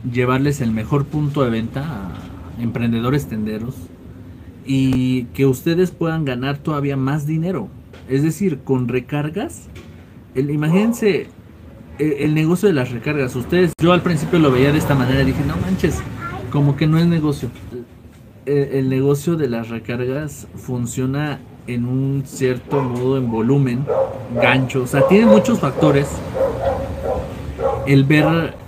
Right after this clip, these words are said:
el vender recargas, porque yo decía, "Pues es que mil pesos, si me piden dos recargas de quinientos, un ejemplo, y a cada recarga le gano dos pesos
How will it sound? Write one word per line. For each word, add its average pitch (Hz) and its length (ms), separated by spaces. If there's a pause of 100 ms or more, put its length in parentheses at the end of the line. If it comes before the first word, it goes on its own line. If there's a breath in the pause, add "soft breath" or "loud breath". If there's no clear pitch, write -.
(200)
el 123 160
vender 135 280
recargas, 139 600 (540)
porque 131 500
yo 143 120
decía, 143 360
"Pues 123 180
es 139 140
que 156 160
mil 143 360
pesos, 127 360
si 123 100
me 120 120
piden 156 280
dos 143 200
recargas 127 460
de 113 100
quinientos, 165 580
un 131 100
ejemplo, 156 440
y 135 80
a 120 100
cada 131 200
recarga 127 600
le 113 140
gano 120 280
dos 127 260
pesos - 520